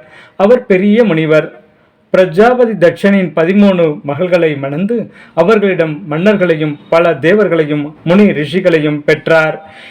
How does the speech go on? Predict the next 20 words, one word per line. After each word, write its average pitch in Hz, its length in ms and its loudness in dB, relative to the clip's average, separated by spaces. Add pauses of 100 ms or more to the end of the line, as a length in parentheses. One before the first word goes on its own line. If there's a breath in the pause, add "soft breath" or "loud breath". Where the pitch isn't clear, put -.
(140 loud breath)
இப்படி 226 320 2
படைப்பில் 233 560 0
உதவிய 196 440 2
கஷ்யபருக்கும் 175 800 0
முதல் 160 240 0
மனைவி 170 320 0
அதிதிக்கும் 180 720 -2 (300 loud breath)
பனிரெண்டு 220 540 2
ஆதித்தர்கள் 175 720 0
பிறந்தனர். 185 560 0 (460 soft breath)
அதிதி 190 420 2
புத்திரர்களே 180 760 2 (180)
ஆதித்தர்கள். 175 760 0 (840)
இவர்களை 214 460 4
சேர்த்து 190 800 -2 (120)
ஒரே 202 560 4
சூரியனாக 180 580 2
ஸ்ரீமத் 165 460 -4
நாராயணன் 165 580 0
செய்தார். 160 680 0